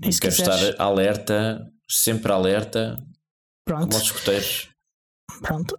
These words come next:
Speaker 1: ah, mas se quem quiser desativar, eh, pronto, já sabe, eh, pode ir às definições de notificações de, e está lá um agente do Snap D e carregam lá no botão para desligar.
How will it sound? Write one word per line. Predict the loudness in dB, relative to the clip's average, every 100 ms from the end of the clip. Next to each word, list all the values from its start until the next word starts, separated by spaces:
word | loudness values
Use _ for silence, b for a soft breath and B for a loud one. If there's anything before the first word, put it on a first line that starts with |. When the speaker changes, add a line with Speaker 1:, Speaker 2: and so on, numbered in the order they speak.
| -2
Speaker 1:
ah, | 0 2 2 2 2 2
mas | 2 0
se |
quem | 0 0
quiser | 2 0 0
desativar, | 0 0 -2 0 0 0 0
eh, | 0 0
pronto, | 0 0 2
já | 0
sabe, | 0 -2 -4 -2
eh, | -2 0 -2
pode | -2 0
ir |
às | 0 0
definições | -2 0 0 0 0
de | -2 -4
notificações | -4 -2 -2 0 0 2 0 -2 B B B B 0
de, | 2
e | 2 2
está | 0
lá | 0 0
um | 2 2 2
agente | 2 0 -2 -2
do | 0
Snap | 0 0 0
D | 0 0 -2 -4
e | 0 0 0 -2 -6 -20 -10
carregam | -4 -2 -2 -2
lá |
no | -2
botão | -2 -2
para | -2
desligar. | -2 -2 0 -2